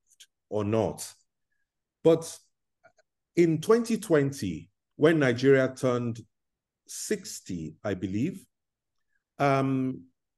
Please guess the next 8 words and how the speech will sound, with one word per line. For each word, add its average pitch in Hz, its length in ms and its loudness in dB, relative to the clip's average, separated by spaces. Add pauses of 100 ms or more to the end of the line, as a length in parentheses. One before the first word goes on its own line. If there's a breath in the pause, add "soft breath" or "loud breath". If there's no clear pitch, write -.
(960)
we, 151 480 4 (580)
a, - 260 -4
a, 147 240 2 (320)
a, 147 280 0
a 139 220 4
set 220 380 -6
of - 200 0
principles, 127 1080 -4